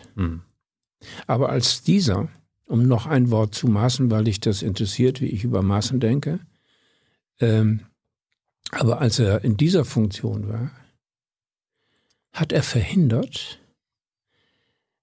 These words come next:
Speaker 2: dass die, äh, zentralen V-Leute des Bundesamts für Verfassungsschutz angemessen im Münchner Prozess gegen Zschäpe aussagen konnten. Und da gibt's einen,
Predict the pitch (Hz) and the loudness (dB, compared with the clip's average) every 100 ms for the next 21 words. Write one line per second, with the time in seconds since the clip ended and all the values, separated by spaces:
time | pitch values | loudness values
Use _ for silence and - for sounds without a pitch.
0 | _ - 120 - - 120 113 120 131 107 | _ 0 0 0 0 2 2 2 -2 -2
1 | - 113 107 113 147 185 180 - - 135 | 0 0 0 2 2 2 2 -2 -2 0
2 | 135 123 107 101 107 107 98 95 113 143 | 2 2 2 0 -2 0 0 2 2 2
3 | 104 - 110 - 110 92 95 95 127 117 | 0 0 -4 -4 -4 -4 -4 -4 -4 -8
4 | - 170 - - _ _ _ - 113 117 | -10 -12 -12 -20 _ _ _ 0 2 2
5 | 120 120 120 123 135 147 - _ _ _ | 2 2 0 -2 -2 -4 -6 _ _ _
6 | 120 107 104 170 - _ _ _ _ _ | 0 4 4 2 -2 _ _ _ _ _
7 | _ _ - 117 170 - 131 127 - 110 | _ _ 0 2 2 0 -2 -2 -6 -6
8 | - 104 - - _ _ _ _ - 120 | -4 -6 -6 -14 _ _ _ _ -2 -2
9 | 117 120 123 113 120 147 123 - 110 113 | -2 -4 -2 -2 -2 -4 -6 -4 -6 -6
10 | - - _ _ _ _ _ _ _ _ | -10 -16 _ _ _ _ _ _ _ _
11 | _ _ _ _ _ _ - 127 123 123 | _ _ _ _ _ _ -6 0 2 2
12 | - - 110 120 147 233 254 | -2 -2 2 4 4 2 0